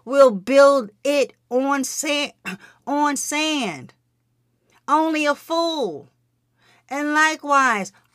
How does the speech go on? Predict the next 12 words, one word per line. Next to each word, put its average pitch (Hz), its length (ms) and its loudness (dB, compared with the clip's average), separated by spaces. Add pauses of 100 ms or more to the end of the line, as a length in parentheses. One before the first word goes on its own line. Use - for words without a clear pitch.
only 294 480 0
a 233 260 0
foolish 277 680 -6
person, 240 640 -2 (340)
when 247 380 -2
they 262 300 0
hear 220 580 -2 (600)
the 214 160 0
teachings 277 680 -6
of 226 340 0
Jesus 240 540 -6
Christ 254 480 -2